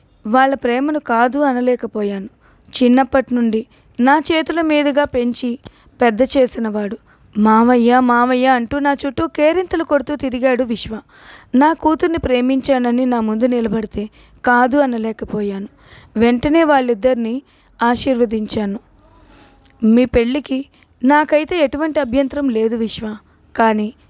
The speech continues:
మీ నాన్నగారితో ఒకసారి మాట్లాడండి" అని తనకు అర్థమయ్యేలా నచ్చజెప్పడానికి ప్రయత్నం చేస్తూ చెబుతున్నంతలోనే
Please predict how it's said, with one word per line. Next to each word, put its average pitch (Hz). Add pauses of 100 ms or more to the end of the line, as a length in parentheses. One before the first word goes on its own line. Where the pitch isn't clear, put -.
(120)
మీ 240
నాన్నగారితో 262
ఒకసారి 247
మాట్లాడండి" 214 (520)
అని 247 (360)
తనకు 302
అర్థమయ్యేలా 277
నచ్చజెప్పడానికి 262 (380)
ప్రయత్నం 262
చేస్తూ 262
చెబుతున్నంతలోనే 226